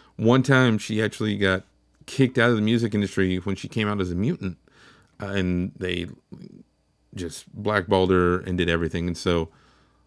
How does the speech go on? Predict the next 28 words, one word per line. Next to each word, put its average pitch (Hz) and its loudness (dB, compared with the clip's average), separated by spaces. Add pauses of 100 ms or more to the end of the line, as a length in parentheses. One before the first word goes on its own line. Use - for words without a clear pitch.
(140)
uh, 90 -10
it's, 110 -8
that's 120 -2
an 135 -2
interesting 120 -2
part 104 2
of 98 -4
her 92 2
character 113 -2
that's 90 -4
always 92 0 (100)
there 95 2 (640)
is, 90 0
oh 175 -2
yeah, 156 2
she's 117 -2
a 117 -2
musician, 95 -4 (200)
and 92 -2 (600)
it's 135 -6
cool, 170 2 (160)
you 117 2
know, 104 0
again, 107 2
when 107 0
it's 98 -6
done 101 0
right. 82 -2